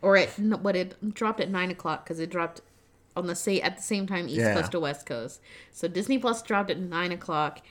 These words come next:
Speaker 1: and at nine oh two, I had this movie queued up and ready to go.
Speaker 2: Yeah.
Speaker 1: I, like, put in my login information. I was like,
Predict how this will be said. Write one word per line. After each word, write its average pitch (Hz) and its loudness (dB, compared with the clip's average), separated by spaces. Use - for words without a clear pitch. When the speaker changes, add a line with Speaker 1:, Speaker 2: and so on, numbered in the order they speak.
Speaker 1:
and 170 0
at 156 0
nine 185 0
oh 165 2
two, 139 -4
I 175 4
had 175 2
this 160 -2
movie 160 -8
queued 170 -4
up 151 -2
and 175 -6
ready 135 -6
to 139 -4
go. 98 -8
Speaker 2:
Yeah. - 4
Speaker 1:
I, 165 0
like, 156 0
put 190 2
in 185 4
my 185 4
login 208 6
information. 196 0
I 190 0
was 170 -4
like, 151 -4